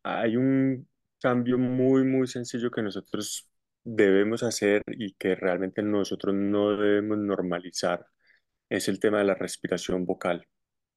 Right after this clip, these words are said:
Ese es el, el principal hábito que nosotros tenemos que cambiar en nuestra respiración del día a día.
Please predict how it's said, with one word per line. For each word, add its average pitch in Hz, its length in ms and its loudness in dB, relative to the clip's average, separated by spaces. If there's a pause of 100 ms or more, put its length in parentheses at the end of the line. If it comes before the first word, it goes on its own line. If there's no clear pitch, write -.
(600)
Ese 110 180 -2
es - 120 0
el, 123 220 4
el 120 160 -2
principal 101 680 -2
hábito 113 520 2
que 107 120 -8
nosotros 95 440 -8
tenemos 92 360 -2
que 110 100 -2
cambiar 104 560 2
en 104 100 -4
nuestra - 320 -6
respiración 92 640 0
del 92 200 0
día 104 260 4
a 104 60 2
día. 95 320 4